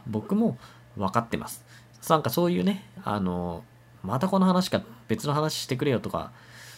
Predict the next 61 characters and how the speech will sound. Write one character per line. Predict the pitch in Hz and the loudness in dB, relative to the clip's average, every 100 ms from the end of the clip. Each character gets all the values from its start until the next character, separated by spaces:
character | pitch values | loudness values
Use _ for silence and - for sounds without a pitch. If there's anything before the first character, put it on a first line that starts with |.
| - | -8
あ | - | -2
の、 | 92 | -2
「こ | - 160 | 0 -2
い | |
つ | 160 | 0
同 | 156 180 | 2 2
じ | 175 | 2
こ | 185 | 0
と | 165 | 0
し | 127 | 0
か | 95 | -2
言 | 95 | 0
わ | 107 | 0
ね | 123 | 0
え | |
な」 | 120 104 | 0 0
み | 90 | -2
た | 90 | -2
い | 87 | -4
な | - | -6
こ | 117 | -4
と | 131 | -2
を | 98 | -2
ね、 | 95 87 | -4 -4
思 | 107 147 | -6 -8
っ | |
て | - 98 | -4 -4
る | |
人 | 92 - | -4 -4
い | 92 | -4
る | 147 | -2
ん | 156 | -2
じ | 113 | -2
ゃ | |
な | 78 | -4
い | 78 | -8
か | 71 | -12
な。 | 71 - - - - - - - - | -12 -16 -20 -20 -20 -20 -20 -14 -6
ま | 101 | -2
あ、 | |
い | 107 | 0
る | 180 | 2
ん | 226 | 2
じ | 95 | 0
ゃ | |
な | 82 | -2
い | |
か | 82 | -6
な | 78 | -8
っ | - | -10
て | - | -8
ぜ-、 | 98 - - | -8 -8 -6
絶 | 107 104 | -6 0
対 | 127 107 | 0 0
い | |
る | 135 | -2
ん | 101 | -4
で | |
す | - - | -8 -10
け | |
ど。 | 92 87 | -6 -6